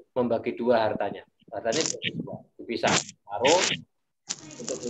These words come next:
rumah, separuh diinfakkan. Jadi disampaikan kepada Rasulullah. Nah, sudah tak? Rasulullah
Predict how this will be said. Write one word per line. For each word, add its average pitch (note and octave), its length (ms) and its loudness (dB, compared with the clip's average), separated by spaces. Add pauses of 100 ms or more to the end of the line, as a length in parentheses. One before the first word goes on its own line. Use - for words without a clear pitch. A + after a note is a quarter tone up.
rumah, D3+ 200 2
separuh C3+ 400 4
diinfakkan. G2+ 560 -4 (1400)
Jadi C#3 240 0
disampaikan D3+ 400 0
kepada D#3 240 6
Rasulullah. D#3+ 480 4 (240)
Nah, F2 320 -16
sudah - 320 -4
tak? C#3+ 160 2 (640)
Rasulullah F3 320 2